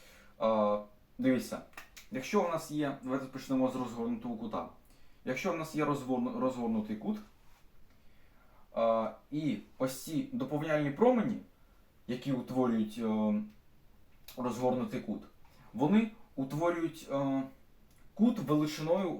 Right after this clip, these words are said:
в сто вісімдесят градусів. Тобто величина ось цього кута в нас сто вісімдесят градусів. Давайте ось так даже навіть запишемо. Ось це буде точка А, початок, е, вершина кута,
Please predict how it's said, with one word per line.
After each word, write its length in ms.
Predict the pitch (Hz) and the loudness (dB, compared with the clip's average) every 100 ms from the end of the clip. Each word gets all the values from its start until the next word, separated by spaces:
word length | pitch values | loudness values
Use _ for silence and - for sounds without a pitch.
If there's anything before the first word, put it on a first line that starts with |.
| 107 | -8
в 40 | - | -12
сто 280 | - 175 | 0 2
вісімдесят 600 | 180 185 151 120 110 135 107 | 2 -2 -4 -4 4 4 6
градусів. 480 | 107 90 92 - - - - - - - - | 4 2 -4 -14 -20 -20 -20 -20 -20 -14 -10
Тобто 240 | - 151 | -6 -4
величина 500 | 135 156 160 151 156 | 0 0 -2 -2 -2
ось 200 | 143 - | -2 -2
цього 200 | 147 143 | 0 0
кута 440 | 135 - 190 262 - - - - - - | 0 2 4 4 0 -10 -18 -18 -18 -10
в 120 | 104 | -4
нас 320 | 120 107 - - - - - | 0 0 -4 -16 -18 -18 -6
сто 200 | - 202 | 0 2
вісімдесят 560 | 214 151 123 - 131 | 2 2 -2 2 2
градусів. 480 | 139 - - - - - - - - - - 427 415 - - - 339 - - - - - - - - - - - - | 2 0 0 -8 -16 -18 -16 -16 -16 -18 -16 -14 -14 -16 -18 -16 -16 -18 -18 -18 -18 -18 -20 -20 -20 -20 -20 -18 0
Давайте 240 | 131 143 | 4 4
ось 60 | 147 | 4
так 200 | 139 113 | 2 2
даже 160 | 110 117 | 2 2
навіть 240 | 110 101 | 2 2
запишемо. 460 | 113 101 - 117 104 | 0 -2 -2 -2 -2
Ось 160 | 107 | -2
це 80 | 147 | -2
буде 200 | 127 120 | -2 -4
точка 300 | 123 - - | -6 -4 -2
А, 140 | - - | 0 0
початок, 680 | - 127 - 117 104 107 110 | -2 -6 0 2 0 -6 -6
е, 80 | 113 | -4
вершина 560 | 123 123 107 - 113 | -2 -2 -2 -2 -4
кута, 320 | 107 107 95 | -2 -2 -2